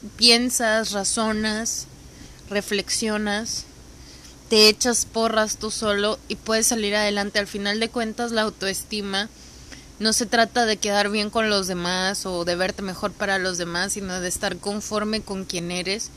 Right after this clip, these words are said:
de amar quien eres, de buscar soluciones y de vivir para ti, para poder estar bien con los otros.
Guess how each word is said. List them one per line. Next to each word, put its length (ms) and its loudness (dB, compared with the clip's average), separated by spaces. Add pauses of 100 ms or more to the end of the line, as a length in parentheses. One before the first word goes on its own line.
(380)
de 180 2
amar 380 4
quien 300 -2
eres, 400 -2
de 80 0
buscar 440 -2
soluciones 920 -2 (600)
y 100 4
de 100 8
vivir 360 2
para 300 4
ti, 380 -2 (840)
para 180 2
poder 300 0
estar 340 -2
bien 240 -4
con 220 0
los 220 -4
otros. 520 -4